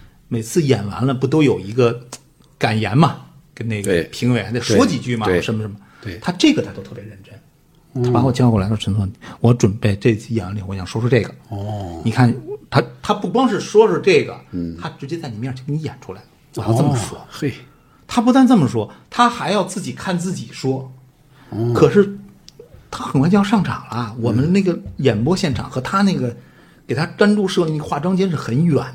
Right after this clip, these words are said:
Speaker 1: 的。
Speaker 2: 嗯。
Speaker 1: 只有化妆间里有镜子，怎么办？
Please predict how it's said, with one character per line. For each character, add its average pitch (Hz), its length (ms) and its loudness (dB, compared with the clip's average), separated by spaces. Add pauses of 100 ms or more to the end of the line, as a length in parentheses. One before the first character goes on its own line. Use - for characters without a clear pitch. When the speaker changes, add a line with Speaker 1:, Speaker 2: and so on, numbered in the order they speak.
Speaker 1:
的。 - 80 -14 (160)
Speaker 2:
嗯。 101 400 -2 (480)
Speaker 1:
只 143 80 -2
有 156 60 4
化 151 140 -2
妆 156 140 2
间 185 160 6
里 170 60 8
有 113 140 4
镜 98 280 0
子， - 140 -14
怎 101 100 -8
么 90 80 -10
办？ 123 180 -2